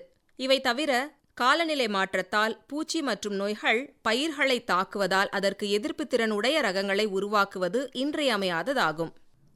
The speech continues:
மானாவாரி பகுதியில் பருவமழையை நம்பியே பயிர் சாகுபடி செய்ய வேண்டியிருப்பதால் மானாவாரி சாகுபடி விவசாயிகளுக்கு ஒரு சவாலாகவே உள்ளது.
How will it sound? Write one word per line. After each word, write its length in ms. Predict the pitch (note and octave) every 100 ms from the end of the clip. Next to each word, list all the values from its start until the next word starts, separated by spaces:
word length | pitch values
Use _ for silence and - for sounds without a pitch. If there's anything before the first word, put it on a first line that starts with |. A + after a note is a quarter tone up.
| -
மானாவாரி 540 | B3 D#4 F#4+ F4 D4
பகுதியில் 560 | A#3+ A3 A3 A3 B3 E4+ -
பருவமழையை 720 | A#3+ B3+ E4 C#4+ B3+ A3+ A#3 A#3
நம்பியே 400 | G3 G3+ G#3 A#3+
பயிர் 360 | - G3 A3 B3+
சாகுபடி 460 | A3 F#3 F#3 G3
செய்ய 240 | G3+ F#3+ G3
வேண்டியிருப்பதால் 800 | F#3 F3+ F3 E3+ F3+ F#3+ G#3 A3 - G3
மானாவாரி 580 | G3 A3+ A#3+ A3 G#3+ A3+
சாகுபடி 500 | A3 F#3+ G#3 G#3+ G3+
விவசாயிகளுக்கு 920 | F#3 E3+ F#3+ G#3+ G3+ F#3+ F3+ F3 - A#3 D4
ஒரு 200 | F#3+ F#3+ -
சவாலாகவே 680 | - G3 G#3+ C#4 A3+ E3+ F#3+
உள்ளது. 400 | C#4 F3+ F3 E3